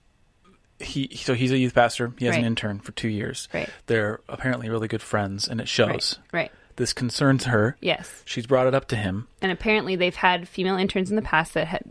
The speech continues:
Speaker 2: that has been fine, 'cause she said, "We've, we've, this
Speaker 1: Right.
Speaker 2: is not"
Speaker 1: So there's no evidence of
Speaker 2: Right.
Speaker 1: foul play,
Speaker 2: Nope.
Speaker 1: infidelity,
Speaker 2: Nope.
Speaker 1: i-, inappropriateness.
Speaker 2: Nope. She's
Speaker 1: But she
Speaker 2: feeling
Speaker 1: just feels uncomfortable and is f-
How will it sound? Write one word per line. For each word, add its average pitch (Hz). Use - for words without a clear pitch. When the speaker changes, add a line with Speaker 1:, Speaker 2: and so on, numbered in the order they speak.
Speaker 2:
that 170
has 156
been 156
fine, 151
'cause 175
she -
said, 165
"We've, 156
we've, 170
this -
Speaker 1:
Right. 127
Speaker 2:
is 180
not" 185
Speaker 1:
So 160
there's 139
no 160
evidence 143
of 120
Speaker 2:
Right. 160
Speaker 1:
foul 120
play, 117
Speaker 2:
Nope. 117
Speaker 1:
infidelity, 113
Speaker 2:
Nope. 196
Speaker 1:
i-, -
inappropriateness. 123
Speaker 2:
Nope. -
She's 202
Speaker 1:
But 180
she 180
Speaker 2:
feeling -
Speaker 1:
just -
feels 120
uncomfortable 110
and 101
is 101
f- -